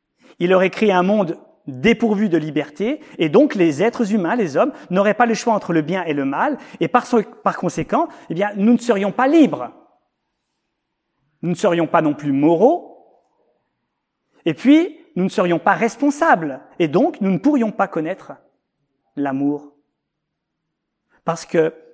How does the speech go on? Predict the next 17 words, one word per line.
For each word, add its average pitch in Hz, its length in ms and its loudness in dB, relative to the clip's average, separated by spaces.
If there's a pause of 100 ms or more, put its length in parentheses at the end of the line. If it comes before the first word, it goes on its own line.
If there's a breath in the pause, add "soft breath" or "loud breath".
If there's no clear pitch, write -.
pour - 160 -4
qu'il 156 160 -8
y 170 80 0
ait 220 40 0
de 165 100 -4
l'amour, 165 360 -2
il 147 100 -6
faut - 140 -10
de 131 80 -6
la 131 80 -6
liberté. 131 480 -14 (3250 soft breath)
Parce - 160 -4
que 190 160 2
obliger 262 480 4
quelqu'un, 175 480 -4 (300)
forcer - 520 -2
quelqu'un 180 480 -4